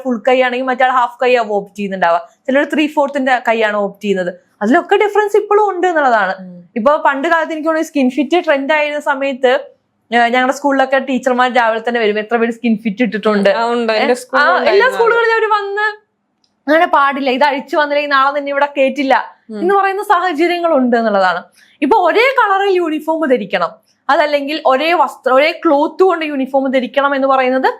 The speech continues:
Speaker 1: ശരിയാണ്. ഇപ്പൊ, ആ, ഒൽ-, എല്ലാവരെ കൊണ്ടും ഒരേപോലെ കാര്യങ്ങൾ അഫോർഡ് ചെയ്യാൻ പറ്റില്ല.
Speaker 2: ഉം.
Speaker 1: അപ്പൊ ഒരു കുട്ടി ഇപ്പൊ നല്ല ഡ്രസ്സ് ഇട്ട് വന്നു കഴിഞ്ഞാൽ അത്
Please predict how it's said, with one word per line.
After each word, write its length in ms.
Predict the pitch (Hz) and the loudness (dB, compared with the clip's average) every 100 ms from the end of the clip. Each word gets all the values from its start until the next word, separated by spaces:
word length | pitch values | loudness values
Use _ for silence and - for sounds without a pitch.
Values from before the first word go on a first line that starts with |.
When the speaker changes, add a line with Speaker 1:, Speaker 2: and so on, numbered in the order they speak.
| _ _ 359 | _ _ -2
Speaker 1:
ശരിയാണ്. 280 | 294 277 | 0 0
ഇപ്പൊ, 360 | 226 226 254 254 | -2 0 0 2
ആ, 60 | 233 | 0
ഒൽ-, 340 | 240 262 285 | 2 0 0
എല്ലാവരെ 400 | 254 285 320 320 | -2 2 2 0
കൊണ്ടും 340 | 320 320 311 302 | -2 -2 -2 0
ഒരേപോലെ 360 | 269 269 277 | 0 0 -2
കാര്യങ്ങൾ 360 | 277 269 247 254 | 0 0 0 -2
അഫോർഡ് 380 | 240 - 254 247 | -4 -2 0 0
ചെയ്യാൻ 240 | 226 214 | -2 -2
പറ്റില്ല. 340 | 185 175 170 - _ - | -4 -4 -6 -6 _ -18
Speaker 2:
ഉം. 140 | 190 170 | -8 -2
Speaker 1:
അപ്പൊ 200 | 262 330 | 0 2
ഒരു 80 | 370 | 2
കുട്ടി 220 | 349 339 | 0 0
ഇപ്പൊ 140 | 330 | 0
നല്ല 280 | 311 277 302 | -2 -2 -4
ഡ്രസ്സ് 240 | 320 311 | -4 -4
ഇട്ട് 120 | 302 294 | -4 0
വന്നു 280 | 285 277 | -2 -2
കഴിഞ്ഞാൽ 320 | 277 269 269 302 | -2 -2 2 2
അത് 400 | 403 440 - | 0 -6 -14